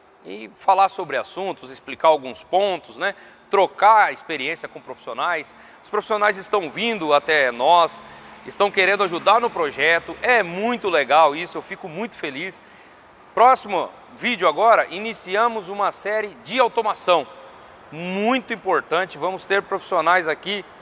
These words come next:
espetaculares, Daniel, Alexandre, o Marcelo Branco. Pessoal, pessoal, todas, né? Todos os profissionais estão se mobilizando e vindo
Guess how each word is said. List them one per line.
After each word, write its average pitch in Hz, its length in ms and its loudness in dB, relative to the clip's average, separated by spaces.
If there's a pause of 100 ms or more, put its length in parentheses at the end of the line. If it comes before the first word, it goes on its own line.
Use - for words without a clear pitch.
(280)
espetaculares, 151 1120 2
Daniel, 147 840 -2
Alexandre, 143 920 -2 (320)
o 143 60 -12
Marcelo 160 560 2
Branco. 147 480 -4 (300)
Pessoal, 160 440 2 (380)
pessoal, 196 540 0 (1040)
todas, 202 420 4
né? 190 160 -2 (280)
Todos 214 240 0
os 214 100 -8
profissionais 180 560 -4
estão 196 380 -6
se - 120 -18
mobilizando 185 600 -6
e - 20 -12
vindo 196 320 -12